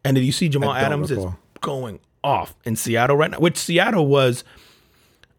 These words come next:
Speaker 1: a, probably a good defensive player away from being a threat, and they got Jamal Adams, and he is balling out.
Speaker 2: That was him. That's right.
Speaker 1: And Gase has had troubles with star players 'cause he had, he had trouble with star players in Miami that he traded away,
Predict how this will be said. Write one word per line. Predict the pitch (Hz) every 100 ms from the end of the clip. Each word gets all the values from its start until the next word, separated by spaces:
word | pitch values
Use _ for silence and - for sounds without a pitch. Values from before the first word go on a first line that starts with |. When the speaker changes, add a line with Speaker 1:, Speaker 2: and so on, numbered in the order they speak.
| _
Speaker 1:
a, | 127
probably | - 170 156 123
a |
good | 101 135 123
defensive | 113 127 - 120
player | 123 117
away | 104 107 143
from | 127 101
being | 110 101
a |
threat, | - 104 117 170 - _ -
and | 117
they | 101
got | 123
Jamal | 120 120 113
Adams, | 127 151 170 -
and | 117 110
he | 104 170
is | 156 98
balling | - 120 117 101 82 78 _ _ _ -
out. | 123 87 - -
Speaker 2:
That | 143
was | 131 110
him. | 98 87
That's | 107
right. | 101 -
Speaker 1:
And | 156 139 120
Gase | 143 202 -
has | 131
had | 123 120 92 -
troubles | - 151 117 110 113
with | 110 113
star | - 107 113
players | 196 101 -
'cause | 104
he | 110
had, | 107 98 123
he | 123
had | 113
trouble | 98 110 117
with |
star | - 113
players | 110 120 113
in | 120
Miami | 196 202 110
that | 98
he | 95
traded | 113 101
away, | 101 113 170